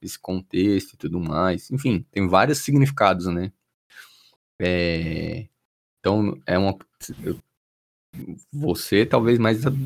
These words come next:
até do que eu, mas eu tenho uma conexão muito grande com, com esse con-, com esse universo todo de Star Wars.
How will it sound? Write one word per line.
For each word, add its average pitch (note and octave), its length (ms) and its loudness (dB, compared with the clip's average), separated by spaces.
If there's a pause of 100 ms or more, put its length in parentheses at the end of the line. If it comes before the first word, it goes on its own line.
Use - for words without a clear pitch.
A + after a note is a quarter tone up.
(100)
até B2 200 2
do B2 100 -4
que - 120 -2
eu, G#2+ 80 6
mas F2 180 0
eu F#2 80 2
tenho A2 180 -2
uma A2+ 320 0
conexão G2+ 400 -2
muito F#2+ 200 0
grande A2 300 0
com, A2 340 -2
com G2+ 200 0
esse G2+ 140 0
con-, G2+ 180 0
com - 260 -4
esse - 140 0
universo F#2+ 480 2
todo F2 360 0
de - 100 -10
Star - 200 -4
Wars. F2 240 -2